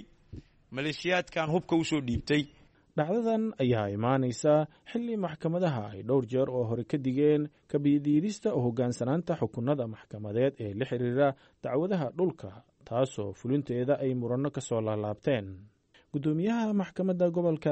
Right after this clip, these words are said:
Speaker 2: Banaadir, Saalax Cali Maxamuud, oo dhowaan digniin u jeediyey ciddii hor istaag ku samaysa fulinta xukunada maxkamadeed,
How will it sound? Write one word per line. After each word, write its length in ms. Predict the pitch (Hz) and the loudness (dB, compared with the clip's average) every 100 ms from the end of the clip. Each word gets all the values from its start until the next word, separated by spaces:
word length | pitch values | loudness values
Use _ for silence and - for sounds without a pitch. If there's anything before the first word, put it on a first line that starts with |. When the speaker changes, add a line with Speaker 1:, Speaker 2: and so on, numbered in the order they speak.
| 143 | 0
Speaker 2:
Banaadir, 460 | 139 139 127 107 95 | 2 2 0 -2 -8
Saalax 440 | 90 123 131 117 110 - | -8 0 0 0 -4 -4
Cali 220 | 127 120 | -2 0
Maxamuud, 600 | 113 - 113 120 139 147 - | -4 -10 -6 2 2 2 0
oo 260 | 101 92 92 | -8 -6 -10
dhowaan 400 | 98 98 120 123 | -10 -2 -2 -2
digniin 320 | 117 127 147 | -2 -2 -2
u 60 | 131 | -4
jeediyey 480 | 123 120 123 143 139 - - - | -4 0 2 2 2 -6 -20 -10
ciddii 320 | 220 240 214 | -8 -4 0
hor 160 | 185 165 | 0 0
istaag 460 | - - 185 135 123 | -8 -2 2 2 0
ku 100 | 185 | -4
samaysa 520 | 165 135 123 117 - | -2 -2 0 -2 -2
fulinta 460 | 151 131 156 - 104 98 95 | -2 0 0 0 -6 -8 -10
xukunada 500 | 110 - 120 135 113 | -10 -4 0 0 0
maxkamadeed, 760 | 107 - 113 110 113 123 135 | -6 -10 -6 -4 2 4 4